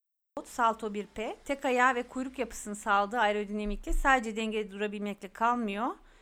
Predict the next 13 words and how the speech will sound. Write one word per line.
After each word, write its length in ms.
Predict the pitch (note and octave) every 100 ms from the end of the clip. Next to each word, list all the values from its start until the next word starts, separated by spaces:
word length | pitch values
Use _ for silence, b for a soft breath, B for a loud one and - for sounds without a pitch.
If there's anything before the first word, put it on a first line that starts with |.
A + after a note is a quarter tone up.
| b b -
Aynı 240 | C4+ C#4
zamanda 600 | A3+ G#3 G3+ G3+ A3+ E4+ D#4 -
üç 200 | E4 -
ayrı 280 | A3 A3 A3+
yönde 420 | C4+ G#3+ G#3 A#3+
hareket 380 | C4 A3 A3 C#4
edebiliyor 500 | G#3 A#3 A3+ B3+ G#4
ve 100 | D4
hareket 560 | A3+ A#3+ A#3 - F4 -
yönünü 580 | A3 G#3+ G#3 G3+ G#3 F4+ - _ b b b b b b
havadayken 720 | - A3 A#3+ D4+ E4+ C4 G#3 G#3
bile 160 | F4
değiştirebiliyor. 800 | C4+ B3+ - B3+ C4+ A#3 G#3+ D3+